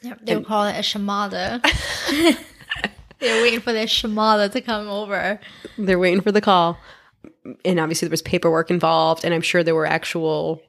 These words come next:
Speaker 2: requirements. And I'll get into that when we talk specifically about our family's
Speaker 1: Mm-hmm.
Speaker 2: immigration stories, about,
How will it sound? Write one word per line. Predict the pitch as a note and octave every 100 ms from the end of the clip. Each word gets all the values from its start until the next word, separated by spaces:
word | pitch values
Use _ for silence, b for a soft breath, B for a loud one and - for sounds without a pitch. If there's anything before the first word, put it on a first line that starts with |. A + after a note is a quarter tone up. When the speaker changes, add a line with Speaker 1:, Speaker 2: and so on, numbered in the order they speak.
| _ _ _ _ _
Speaker 2:
requirements. | F3+ F3+ - F#3 F3 E3 D3+ - F3 - - - B B B
And | F3+
I'll | E3
get | D#3+ E3
into | E3
that | D#3 D#3+
when | E3+
we | E3
talk | D#3 D3 -
specifically | - E3+ F3 D#3+ D#3 D#3+
about | D#3 D#3 D#3
our | D#3
family's | - E3 D#3+ D#3 A3 A3
Speaker 1:
Mm-hmm. | G3+ G3+
Speaker 2:
immigration | F#3 D#3+ C#3+ D#3 - E3
stories, | - F3 D#3 D3+ D3+ D#3 - - - -
about, | E3 - - D#3+